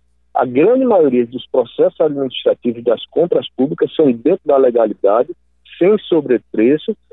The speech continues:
e aquele que praticar o preço de mercado, que observar as regras legais, pode vender, pode prestar o seu serviço, que vai receber dentro daquilo que está programado e contratado.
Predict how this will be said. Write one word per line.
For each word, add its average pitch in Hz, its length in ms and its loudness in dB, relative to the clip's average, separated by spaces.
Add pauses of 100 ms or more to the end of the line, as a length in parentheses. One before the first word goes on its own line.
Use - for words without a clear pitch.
(160)
e 254 60 4
aquele 226 260 0
que 247 140 -6
praticar 139 840 -2 (320)
o 139 100 -10 (160)
preço 190 360 0
de 170 200 -6
mercado, 113 760 0
que 147 160 0
observar 127 680 0
as 107 100 -4
regras 143 540 2
legais, 131 580 2 (580)
pode 196 360 0
vender, 131 420 0 (100)
pode 196 220 -2
prestar 147 320 -2
o 117 60 -12
seu 127 160 -6
serviço, 113 640 -2 (420)
que 277 140 0
vai 247 140 2
receber 180 540 0 (320)
dentro 147 460 0
daquilo 165 420 0
que 170 140 -8
está 143 360 0 (140)
programado 135 540 0
e - 20 -20
contratado. 151 680 -2